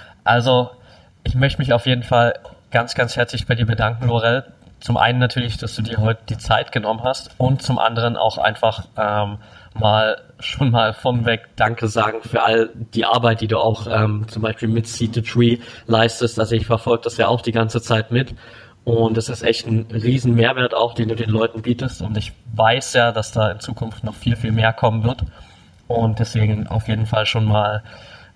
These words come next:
riesen Dankeschön auch an dich, dass du einfach dir das zur Aufgabe gemacht hast, wirklich, ja, wirklich was zu hinterlassen und hier die, die Welt ein bisschen besser zu machen.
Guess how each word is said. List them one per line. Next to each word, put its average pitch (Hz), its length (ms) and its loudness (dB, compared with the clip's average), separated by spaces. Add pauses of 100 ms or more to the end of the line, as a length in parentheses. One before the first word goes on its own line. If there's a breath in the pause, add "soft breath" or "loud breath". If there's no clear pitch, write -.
(220)
riesen 127 420 2
Dankeschön 117 540 2
auch 107 160 0
an 107 140 -4
dich, 113 220 -8
dass 107 200 -4
du 113 280 2
einfach 110 680 -2 (160)
dir 110 240 -4
das - 180 -2
zur 87 160 2
Aufgabe 110 340 2
gemacht 104 380 -4
hast, - 200 -8
wirklich, 107 520 -4 (680 loud breath)
ja, 117 460 4 (100)
wirklich 117 320 -2
was 113 160 -2
zu 117 100 0
hinterlassen 110 600 0
und 110 180 -6
hier 110 180 -2
die, 107 300 -2
die 104 220 -4
Welt 110 260 2
ein 113 120 -4
bisschen 110 600 -4
besser 110 320 2
zu - 140 -6
machen. 101 320 -4